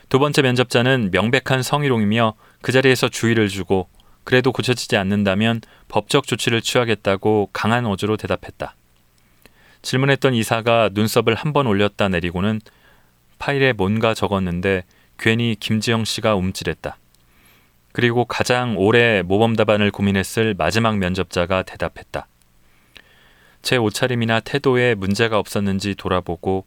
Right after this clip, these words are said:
상사분의 적절치 못한 행동을 유발한 부분이 있다면 고치겠습니다.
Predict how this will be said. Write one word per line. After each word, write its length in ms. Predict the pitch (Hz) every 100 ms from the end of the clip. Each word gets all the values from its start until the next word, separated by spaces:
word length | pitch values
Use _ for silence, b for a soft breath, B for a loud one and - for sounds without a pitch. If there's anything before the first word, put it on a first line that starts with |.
| b b b
상사분의 680 | - 139 131 127 117 113 107
적절치 500 | 101 - 113 - 113
못한 260 | 98 110
행동을 520 | 101 101 101 113 110 85
유발한 380 | 92 117 131 123
부분이 260 | 107 101 92
있다면 500 | - 85 92 95 92
고치겠습니다. 800 | - 107 - 101 - 80 73